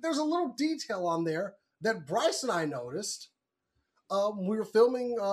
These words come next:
our run-through for S N S Live, but his left hand, the pointer finger,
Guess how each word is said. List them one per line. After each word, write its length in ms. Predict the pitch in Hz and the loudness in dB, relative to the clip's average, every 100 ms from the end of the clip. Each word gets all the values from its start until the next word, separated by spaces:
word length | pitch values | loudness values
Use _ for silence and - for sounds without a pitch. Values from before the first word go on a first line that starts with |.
| 202 | 0
our 180 | 190 185 | 0 0
run-through 540 | 160 202 202 175 180 | 2 0 2 0 0
for 160 | 175 151 | -2 -4
S 160 | 160 202 | -4 -4
N 80 | |
S 160 | 220 - | -6 -6
Live, 280 | 101 - 139 _ _ _ _ _ _ _ _ _ | -14 -18 -20 _ _ _ _ _ _ _ _ _
but 200 | 143 202 | 2 2
his 360 | 156 226 226 - | 4 4 4 -4
left 580 | 147 143 214 277 - - | -6 2 2 2 -2 -8
hand, 480 | 269 294 165 151 175 - _ _ _ _ _ _ _ | -4 0 0 -2 -6 -12 _ _ _ _ _ _ _
the 120 | 180 | 0
pointer 460 | 226 - 339 427 294 | 0 -2 2 2 0
finger, 580 | - 165 139 139 175 | -4 -4 -4 -8 -10